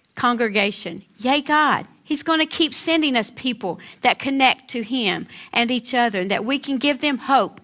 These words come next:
in their life. The clarity of our vision. I am, have to say, at this moment, I was super impressed with our advance team.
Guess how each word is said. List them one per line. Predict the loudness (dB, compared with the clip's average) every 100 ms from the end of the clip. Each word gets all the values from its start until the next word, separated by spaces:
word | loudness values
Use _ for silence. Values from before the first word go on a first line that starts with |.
| -2
in | 0
their | 2 2
life. | 2 0 0 -6 -18 _ -20 -20 -6
The | -2
clarity | 0 6 6 6 4
of | 2 4
our | 2
vision. | 2 0 2 0 -2 -6 -14 _ _ -20 -20 0
I | 8 10 10 10 6 2
am, | 2 4 4 2 -2 -8
have | 2 4 4
to | 2
say, | -2 4 6 4
at | 0
this | -6 -2
moment, | 2 2 4 2 2
I | 6 6 6
was | 0
super | -2 -2 2 2 2 2 2 2 -6 -20 -20 _
impressed | 0 0 0 4 4 4 0 -6 -8
with | -8 2 2 2 -4 -20 _ _ _ -2
our | 2 2
advance | 0 2 2 2 -2
team. | -2 -4 -4 -4